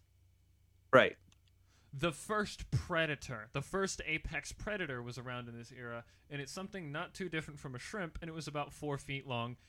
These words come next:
Speaker 2: and had the earliest kind of eyes. Terrible vision, by the way. It took them a
Speaker 1: Oh,
Speaker 2: long
Speaker 1: yeah, it's the,
Speaker 2: time
Speaker 1: it's
Speaker 2: to
Speaker 1: like the
Speaker 2: figure out
Speaker 1: first
Speaker 2: the vision.
Speaker 1: variation.
Speaker 2: All
Speaker 1: Eyes
Speaker 2: of
Speaker 1: are
Speaker 2: the
Speaker 1: complicated.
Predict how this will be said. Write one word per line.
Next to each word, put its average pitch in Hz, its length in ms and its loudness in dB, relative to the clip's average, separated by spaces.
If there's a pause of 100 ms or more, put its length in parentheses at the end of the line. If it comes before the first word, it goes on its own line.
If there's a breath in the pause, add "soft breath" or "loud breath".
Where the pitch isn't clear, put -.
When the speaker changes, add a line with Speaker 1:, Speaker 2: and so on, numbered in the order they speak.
(200)
Speaker 2:
and 139 120 -4
had 139 240 -2
the 131 200 -8
earliest 143 500 -2
kind 123 300 -6
of 117 80 -4 (100)
eyes. 127 580 0
Terrible 127 460 0
vision, 117 340 -4
by 104 160 -8
the 101 100 -12
way. 98 120 -12
It - 800 -20
took 175 140 -4
them 160 120 -6
a 143 40 0
Speaker 1:
Oh, 156 80 12
Speaker 2:
long 143 100 12
Speaker 1:
yeah, 110 100 12
it's 123 120 10
the, - 100 4
Speaker 2:
time 127 120 -2
Speaker 1:
it's 120 100 2
Speaker 2:
to 160 40 10
Speaker 1:
like 127 100 10
the 135 40 -8
Speaker 2:
figure 113 100 2
out - 40 -4
Speaker 1:
first 101 280 6
Speaker 2:
the 95 60 6
vision. 95 100 8
Speaker 1:
variation. 92 400 4 (1600)
Speaker 2:
All 147 100 6
Speaker 1:
Eyes 247 240 12
Speaker 2:
of 196 60 12
Speaker 1:
are - 20 12
Speaker 2:
the - 60 0
Speaker 1:
complicated. 117 680 6